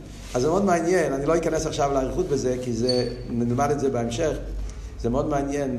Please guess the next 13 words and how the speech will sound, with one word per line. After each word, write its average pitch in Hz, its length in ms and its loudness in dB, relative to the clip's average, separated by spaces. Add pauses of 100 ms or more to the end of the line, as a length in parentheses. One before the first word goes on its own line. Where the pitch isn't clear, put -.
(120)
שבתופשין, 123 720 -2 (880)
אמרתי 131 220 2
לכם 117 220 0
שהמיימר 120 460 0
הזה 123 320 0
בתופשין, 123 460 -2
כן? 117 320 -2
כי 113 120 -8
שולחו. 139 340 -2 (800)
אז 107 140 0
בתופשין, 123 500 0
הפרידיק 147 460 -2
רבי, 113 360 0